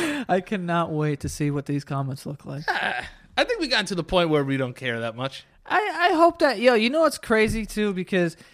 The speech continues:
Speaker 1: I feel like we say a lot of shit on this show.
Speaker 2: Yeah.
Speaker 1: And, uh, <laughs> and, and people, like,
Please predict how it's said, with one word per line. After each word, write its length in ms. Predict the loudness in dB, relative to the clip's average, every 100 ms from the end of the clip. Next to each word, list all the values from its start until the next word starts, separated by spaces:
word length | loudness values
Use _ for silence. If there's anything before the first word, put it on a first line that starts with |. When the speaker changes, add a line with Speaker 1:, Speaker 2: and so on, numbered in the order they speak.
| _ -4
Speaker 1:
I 40 |
feel 140 | 2
like 120 | 2 2
we 40 |
say 260 | -2 4 6
a 80 | 8
lot 180 | 6 4
of 60 |
shit 320 | 0 0 2
on 140 | 2 0
this 120 | -2
show. 380 | -2 0 2 0
Speaker 2:
Yeah. 300 | 2 4 4 0 -4
Speaker 1:
And, 240 | -2 -2 -2
uh, 140 | -2 0
<laughs> 100 | 2
and, 240 | 2 2 0 -12 -20 _ _
and 180 | -4 0
people, 340 | 4 4 2 2
like, 280 | 2 0